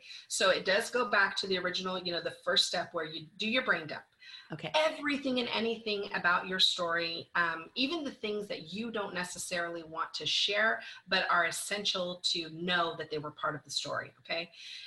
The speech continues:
Speaker 1: After you've done that, what you wanna do is you wanna craft, um, uh, the initial piece, which is kind of your basic, your basic intro, right? Where you say what your name is, you say who, who you are, and a general, you know, gist of what, what is, what is that you do.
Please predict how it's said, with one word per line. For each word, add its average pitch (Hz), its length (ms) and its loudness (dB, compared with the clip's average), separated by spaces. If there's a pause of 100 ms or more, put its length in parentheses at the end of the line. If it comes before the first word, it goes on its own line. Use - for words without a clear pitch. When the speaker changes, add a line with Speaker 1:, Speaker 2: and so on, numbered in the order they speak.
(100)
Speaker 1:
After 285 280 4
you've 240 240 -2
done 185 220 0
that, 175 200 -4
what 185 140 -2
you 196 100 -4
wanna 214 220 2
do 196 160 -2
is 190 100 -2
you 180 120 -2
wanna 180 200 2
craft, - 680 0 (400)
um, 170 520 2 (520)
uh, 185 60 0 (800)
the 226 200 6
initial 233 340 4
piece, 190 320 -4
which 180 160 -2
is 185 80 -4
kind 180 220 -2
of 175 80 -8
your 175 140 0
basic, 185 400 -2 (120)
your 190 120 -2
basic 180 300 -4
intro, 147 320 -8
right? 156 300 -2
Where 165 100 -6
you 170 100 -4
say 165 200 -4
what 185 120 -4
your 202 120 0
name 220 220 2
is, 220 180 -2
you - 80 -8
say 156 160 -4
who, 180 180 -12 (200)
who 220 100 -6
you 226 200 -6
are, 156 380 2 (300)
and 185 160 2
a 180 100 2
general, 185 720 4 (120)
you 185 100 -2
know, 160 100 -2
gist 170 280 -2
of 165 60 -2
what, 160 260 -2
what 165 100 -4
is, 151 160 -8 (280)
what 185 140 -2
is 170 120 -8
that 160 200 -10
you 156 80 -8
do. 139 140 -4